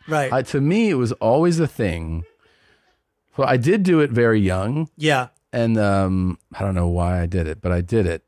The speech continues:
Speaker 2: And then, then it was something you only did to somebody that you were trying to express that you're so turned on by.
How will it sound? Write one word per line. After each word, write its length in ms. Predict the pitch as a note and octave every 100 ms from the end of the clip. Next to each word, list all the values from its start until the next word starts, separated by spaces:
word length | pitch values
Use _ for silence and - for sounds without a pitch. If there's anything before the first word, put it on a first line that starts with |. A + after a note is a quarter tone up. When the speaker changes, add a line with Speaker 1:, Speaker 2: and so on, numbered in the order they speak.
| -
Speaker 2:
And 200 | G#2+ A#2
then, 200 | C#3+ D3 -
then 340 | G#2+ A#2+ A3
it 80 | B3
was 100 | D3
something 460 | C#3+ C3+ B2 A#2 A2+ -
you 180 | C#3+ -
only 380 | D#3 A#3 A3 D3
did 440 | B2+ B2 G#2 G2 - _ _ _ _ _
to 100 | -
somebody 460 | B2 D#3 C#3+ C3 B2
that 180 | A#2 A2+
you 80 | A2+
were 100 | A2
trying 280 | - C3
to 80 | D#3
express 480 | G#2+ - - A2 G2+
that 140 | A#2
you're 120 | G#2 G2
so 880 | - - - - C#3 C#3+ B2+ G2 - -
turned 280 | G#2 F2
on 200 | D#2+ D2
by. 260 | C#2+ C2 -